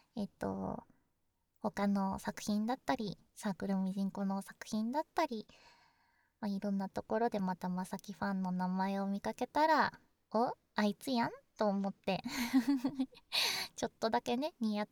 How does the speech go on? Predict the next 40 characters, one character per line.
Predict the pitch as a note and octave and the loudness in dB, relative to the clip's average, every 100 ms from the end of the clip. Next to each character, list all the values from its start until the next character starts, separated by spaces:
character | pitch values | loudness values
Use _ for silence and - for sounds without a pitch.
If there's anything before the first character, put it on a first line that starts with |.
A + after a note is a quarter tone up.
| - | -4
と | |
し | G#3 - | -4 -2
て | G3+ | -2
も | G3 | 0
ら | G#3 A3 | 2 2
え | |
る | A#3 | 0
と | C4+ A3+ | 2 0
嬉 | G#3 G3+ | 0 -6
し | - G#3 | -4 -4
い | |
か | - G3+ | -2 -2
な | B3 | -2
と | - A3 - - - - - - | 0 -4 -4 -12 -20 -20 -20 -12
思 | C#4 D4 | -2 2
い | D4 | 2
ま | D4 - C#4 | 4 6 6
す。 | C#4+ - - _ _ _ | 2 -10 -18 _ _ _
そ | F4 | -4
れ | E4+ F#4 | -2 4
で | |
は、 | G#4 G4+ C#4+ - _ _ - | 4 6 2 0 _ _ -4
こ | C#4 | 0
の | C4+ | 0
辺 | C4+ C#4 | 2 2
り | C4 | 2
で | C4 | 0
終 | C4 D4 | -2 -2
了 | D4 D4+ | 2 2
し | - | 2
て | E4 | -2
い | |
き | - | 0
た | F4+ | 2
い | F#4 | 4
と | F#4+ | 4
思 | F#4+ | 6
い | F#4 | 6
ま | F#4+ F#4+ G4+ | 6 6 6
す。 | A4 - | 4 -6